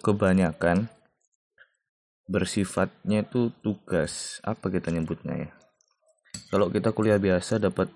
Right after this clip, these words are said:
ujian tugas tuh kita nyebutnya take home. Tapi kalau udah dari awal take home,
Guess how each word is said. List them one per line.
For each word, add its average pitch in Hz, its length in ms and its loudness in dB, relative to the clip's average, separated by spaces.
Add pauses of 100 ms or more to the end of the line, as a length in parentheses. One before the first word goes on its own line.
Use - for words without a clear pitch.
ujian 95 400 0
tugas 95 320 -4
tuh - 80 -6
kita 110 240 0
nyebutnya 104 400 0
take - 240 -6
home. 80 320 -4 (1400)
Tapi 107 160 -2
kalau 110 300 2 (560)
udah 104 180 4 (160)
dari 101 320 2
awal 101 320 4
take 92 240 0
home, 104 240 0